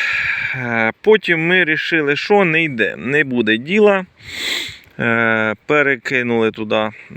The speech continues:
глибоко ри-, ро-, розрив. Ну, у нас чизельні лапи є на той плуг. Поставили чизельні лапи, коротше, і виїхали там по пшениці, попробували, йде, йде непогано, більше тридцяти сантиметрів.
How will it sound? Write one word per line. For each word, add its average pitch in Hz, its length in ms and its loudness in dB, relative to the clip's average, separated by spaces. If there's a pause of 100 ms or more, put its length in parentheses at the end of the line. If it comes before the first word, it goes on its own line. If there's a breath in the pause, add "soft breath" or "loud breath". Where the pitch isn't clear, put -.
(160)
глибоко 120 440 2
ри-, 160 280 2
ро-, 143 380 -2
розрив. 151 460 0
Ну, 165 140 2
у 127 40 -2
нас 120 300 -2
чизельні 127 500 0
лапи 185 380 2
є 117 220 2 (140)
на 117 120 0
той 113 220 0
плуг. 113 440 -4 (520 loud breath)
Поставили 135 540 0
чизельні 135 520 0
лапи, 214 380 2
коротше, 147 680 0 (260 loud breath)
і 170 420 2 (720 loud breath)
виїхали 123 520 2
там 117 200 -2
по 123 140 2
пшениці, 147 560 0
попробували, 123 800 2
йде, 147 440 0
йде 120 340 0
непогано, 127 760 0
більше 117 400 -4
тридцяти 113 520 0
сантиметрів. 123 840 0